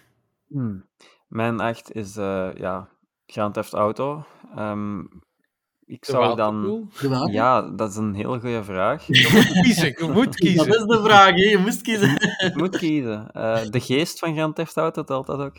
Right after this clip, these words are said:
Speaker 1: De, de algemene
Speaker 2: Nee, nee,
Speaker 1: geest?
Speaker 2: nee. Je moet echt
Speaker 3: We
Speaker 2: een
Speaker 3: hebben
Speaker 2: game
Speaker 3: allemaal gekozen voor specifieke.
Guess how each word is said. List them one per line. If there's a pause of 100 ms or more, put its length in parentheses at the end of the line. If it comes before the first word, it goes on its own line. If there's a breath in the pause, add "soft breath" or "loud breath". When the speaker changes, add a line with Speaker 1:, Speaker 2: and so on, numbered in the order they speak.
(180)
Speaker 1:
De,
de
algemene
Speaker 2:
Nee,
nee,
Speaker 1:
geest?
Speaker 2:
nee.
Je
moet
echt
Speaker 3:
We
Speaker 2:
een
Speaker 3:
hebben
Speaker 2:
game
Speaker 3:
allemaal
gekozen
voor
specifieke.